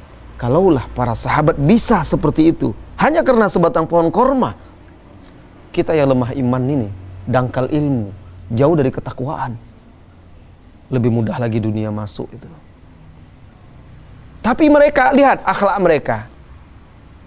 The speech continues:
Abu Bakar ketika berselisih itu melontarkan satu kata. Apa kata sahabat yang satu ini? "Karih tuha, aku mem-, tidak suka perkataan dia itu kepadaku." Tapi Abu Bakar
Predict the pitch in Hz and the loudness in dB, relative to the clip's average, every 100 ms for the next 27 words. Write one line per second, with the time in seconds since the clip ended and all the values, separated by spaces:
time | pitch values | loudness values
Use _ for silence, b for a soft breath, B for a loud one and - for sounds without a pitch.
0 | - - 214 294 330 330 302 254 247 247 | -10 -2 2 4 4 2 2 0 0 0
1 | 233 262 254 262 240 277 269 220 202 208 | 0 0 0 4 4 4 2 2 0 0
2 | 262 240 226 220 214 233 - 127 113 143 | 0 0 -2 -4 -4 -6 -4 -2 -2 -4
3 | 185 - - - - - - - 196 185 | -14 -20 -20 -20 -20 -20 -6 -2 0 2
4 | 165 151 143 139 143 135 135 139 131 135 | 2 4 2 2 -2 0 0 0 -2 0
5 | 127 131 131 175 - - - - - - | 0 0 0 -2 -8 -20 -20 -20 -20 -20
6 | - - - - - - - 208 277 - | -20 -20 -20 -20 -20 -4 2 6 4 2
7 | 165 139 - - 302 311 285 - 294 539 | -2 0 -2 -2 0 2 0 0 -2 0
8 | 480 330 - 277 269 - 220 - 233 226 | 0 0 2 0 0 0 0 2 4 4
9 | 208 208 202 196 190 175 147 - - - | 4 2 0 2 2 0 -2 -6 -14 -20
10 | - - - - - - - - - - | -20 -20 -20 -20 -20 -20 -20 -20 -20 -10
11 | 156 208 233 185 165 220 | -6 0 2 4 2 2